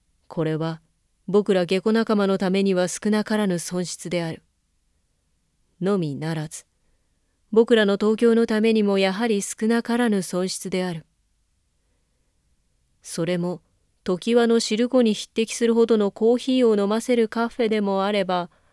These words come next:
まだ僕らは幸せであろう。が、こういうコーヒーを飲むことも現在ではちょっと不可能である。僕はそのためにも、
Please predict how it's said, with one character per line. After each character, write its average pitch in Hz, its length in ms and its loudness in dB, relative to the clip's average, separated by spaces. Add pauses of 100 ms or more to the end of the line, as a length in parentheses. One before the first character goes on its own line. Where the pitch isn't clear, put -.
(160)
ま 196 100 -2
だ 180 140 -2
僕 202 240 -2
ら 196 100 -2
は 170 120 -2
幸 180 400 -4
せ 190 120 -6
で 180 140 -2
あ 170 80 -4
ろ 165 220 -6 (1500)
う。 156 80 -8
が、 160 320 -8 (1040)
こ 175 260 0
う 196 80 2
い 196 80 0
う 196 120 2
コ 196 220 2
ー 208 40 2
ヒ 214 220 -2
ー 196 60 2
を 185 100 0
飲 202 120 2
む 202 80 0
こ 196 100 0
と 185 120 0
も 180 100 0
現 180 260 0
在 190 180 0
で 180 100 0
は 175 120 2
ち 196 120 -6
ょ 196 40 -4
っ 202 40 -8
と 180 160 -4
不 - 100 -10
可 185 180 -6
能 208 160 -2
で 160 160 -4
あ 151 80 -8
る。 156 140 -12 (1800)
僕 233 300 4
は 196 120 4
そ 180 200 -6
の 214 160 0
た 214 120 -2
め 214 160 0
に 185 120 0
も、 165 240 -6